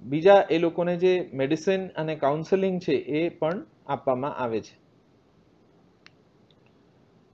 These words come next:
સુરત શહેરમાંથી, અ, અન્ય જે પરપ્રાંતિયો, અ, વતન ગયા છે એમને અત્યાર સુધી ચારસો અઠ્યાવીસ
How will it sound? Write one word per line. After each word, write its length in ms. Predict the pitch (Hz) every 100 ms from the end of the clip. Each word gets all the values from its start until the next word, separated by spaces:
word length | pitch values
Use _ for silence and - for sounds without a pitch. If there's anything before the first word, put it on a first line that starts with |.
| _ _ _ _ _ _ _ _ _ _ _ -
સુરત 340 | 196 214 214 - _ _
શહેરમાંથી, 880 | - 170 180 185 180 180 196 202 - _
અ, 60 | - 143 147 135 -
અન્ય 440 | 117 151 185 156 123 - -
જે 440 | 135 160 160 - - _ _
પરપ્રાંતિયો, 800 | 147 156 160 151 147 165 160 160
અ, 560 | 160 - 127 127 123 117 - -
વતન 480 | 131 127 170 147 113 -
ગયા 280 | 120 147 147
છે 260 | 147 160 160
એમને 520 | 143 135 147 143 -
અત્યાર 300 | 127 123 156
સુધી 480 | 151 151 156 160 156 - _ _ -
ચારસો 400 | 139 143 147 180
અઠ્યાવીસ 840 | 151 - 170 165 175 170 - -